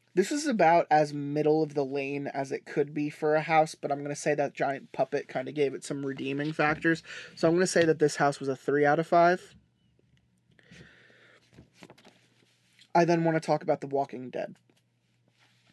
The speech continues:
I have a lot of feelings about The Walking Dead. What are your feelings when it comes to The Walking Dead?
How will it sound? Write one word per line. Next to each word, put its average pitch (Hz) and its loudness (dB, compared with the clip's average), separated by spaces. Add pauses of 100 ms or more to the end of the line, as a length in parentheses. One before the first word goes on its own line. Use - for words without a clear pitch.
(880)
I 196 2
have 240 0
a 233 4
lot 196 6
of 175 -4
feelings 123 -6
about 107 -6
The - -10
Walking 110 -10
Dead. - -8
What 175 0
are 196 0
your 156 -2
feelings 123 -12
when 107 -8
it 113 -12
comes 107 -12
to - -20
The - -10
Walking - -12
Dead? - -12